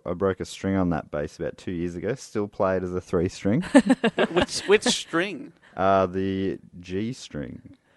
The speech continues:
Speaker 3: Oh, comedy gold.
Speaker 1: It wasn't comedy. That's just the string that broke.
Speaker 3: Oh,
Speaker 1: You
Speaker 3: yeah.
Speaker 1: asked
Speaker 2: Yeah, but
Speaker 1: the
Speaker 2: of course
Speaker 1: question.
Speaker 2: it was gonna be the G.
Speaker 3: Which,
Speaker 2: It's always the
Speaker 1: True.
Speaker 2: G
Speaker 3: which
Speaker 2: that
Speaker 3: is the
Speaker 2: breaks.
Speaker 3: highest string on a bass guitar.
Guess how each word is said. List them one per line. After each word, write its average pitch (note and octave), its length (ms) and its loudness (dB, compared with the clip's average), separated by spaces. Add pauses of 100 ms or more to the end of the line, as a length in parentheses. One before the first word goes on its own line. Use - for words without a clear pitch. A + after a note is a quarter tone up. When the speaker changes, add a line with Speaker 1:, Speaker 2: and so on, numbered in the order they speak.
(460)
Speaker 3:
Oh, B3 640 10
comedy D#3+ 460 0
gold. C3+ 280 0
Speaker 1:
It C3+ 80 6
wasn't F#3+ 360 10
comedy. F3+ 340 8
That's B2 220 6
just - 180 -4
the C#3+ 80 0
string E3+ 380 4
that C3 80 6
broke. E2+ 280 4
Speaker 3:
Oh, - 40 -6
Speaker 1:
You D3 120 4
Speaker 3:
yeah. C#3 80 8
Speaker 1:
asked C3 80 8
Speaker 2:
Yeah, A#3 60 10
but A3 100 6
Speaker 1:
the A#3 60 8
Speaker 2:
of A3 40 0
course B2 120 6
Speaker 1:
question. C#4+ 260 6
Speaker 2:
it - 20 0
was F#3 120 -4
gonna D#3 160 0
be C#3 120 -4
the C#3 80 -4
G. C#3+ 120 -2
Speaker 3:
Which, C#3+ 80 2
Speaker 2:
It's E3 120 -2
always A3+ 240 4
the F3 80 -2
Speaker 1:
True. D3 60 0
Speaker 2:
G C#3+ 60 2
Speaker 3:
which D#3+ 120 0
Speaker 2:
that D#3+ 60 -4
Speaker 3:
is D3+ 60 -8
the C#3 80 -4
Speaker 2:
breaks. C#3+ 200 -2
Speaker 3:
highest C3 640 -4 (160)
string C3+ 240 -10
on A#2+ 80 -10
a A#2 40 -10
bass A2+ 220 -6
guitar. A#2+ 360 -12